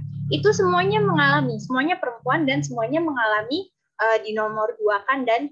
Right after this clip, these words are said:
diskriminasi seperti itu. Jadi kalau kita bicara kehidupan sosial perempuan, mungkin, eh, saya bisa ngutip salah satu, em, pemikir perempuan yang benar-benar, eh, aku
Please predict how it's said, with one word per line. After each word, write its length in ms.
diskriminasi 800
seperti 560
itu. 120
Jadi 320
kalau 240
kita 240
bicara 480
kehidupan 400
sosial 480
perempuan, 480
mungkin, 560
eh, 560
saya 400
bisa 480
ngutip 560
salah 320
satu, 640
em, 560
pemikir 560
perempuan 640
yang 400
benar-benar, 640
eh, 220
aku 160